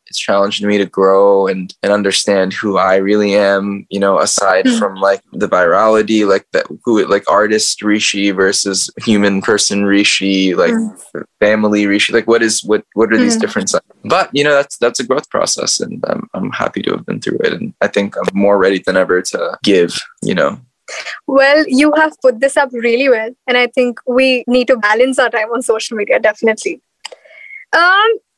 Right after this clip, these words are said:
Speaker 2: what is the one advice you would give your younger self as a musician?
Speaker 1: Mm. Um, I would just say that there is no way to chart out or to plan out what is going to happen to you or what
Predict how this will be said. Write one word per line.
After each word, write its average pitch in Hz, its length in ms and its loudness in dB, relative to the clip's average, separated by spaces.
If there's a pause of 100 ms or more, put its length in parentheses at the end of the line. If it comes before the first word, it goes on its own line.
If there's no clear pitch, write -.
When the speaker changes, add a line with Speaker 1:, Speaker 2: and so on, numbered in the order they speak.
Speaker 2:
what 330 300 2
is 440 160 2
the 466 160 4
one 294 300 2 (300)
advice 262 720 -2 (360)
you 285 220 2
would 285 300 -2
give 285 260 2
your 330 180 2
younger 269 460 0
self 285 400 0 (280)
as 254 260 2
a 302 80 2
musician? 240 520 -2 (480)
Speaker 1:
Mm. 107 380 0 (520)
Um, 107 420 2 (240)
I 117 140 2
would 190 180 0
just 226 240 0
say 180 260 2
that 139 340 2 (220)
there 147 340 2
is 180 200 -4
no 127 280 2
way 113 520 2
to - 260 -16
chart 117 560 0
out 101 360 0 (140)
or 104 180 -2
to 113 140 -8
plan 110 480 0
out 92 340 2
what 101 200 0
is 101 120 -2
going 92 240 -2
to - 80 -16
happen - 300 -6
to - 140 -4
you 57 220 -2
or 82 220 2
what 92 280 0